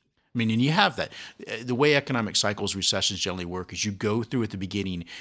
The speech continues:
a very, uh, large amount of time where people are laid off, where people are, uh, fired, where jobs are reduced, where companies are closed.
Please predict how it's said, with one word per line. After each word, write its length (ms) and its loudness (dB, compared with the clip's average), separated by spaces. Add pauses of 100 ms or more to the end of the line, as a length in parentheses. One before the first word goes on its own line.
(120)
a 80 -4
very, 540 -2
uh, 300 0
large 380 -4
amount 200 -4
of 60 -8
time 380 -4
where 120 -6
people 360 -6
are 160 -6
laid 260 -4
off, 400 -2 (360)
where 240 -6
people 540 -4
are, 400 -2
uh, 380 -2 (640)
fired, 640 -2
where 100 -8
jobs 440 -2
are 60 -4
reduced, 400 -6
where 80 -10
companies 580 -6
are 60 -8
closed. 540 -6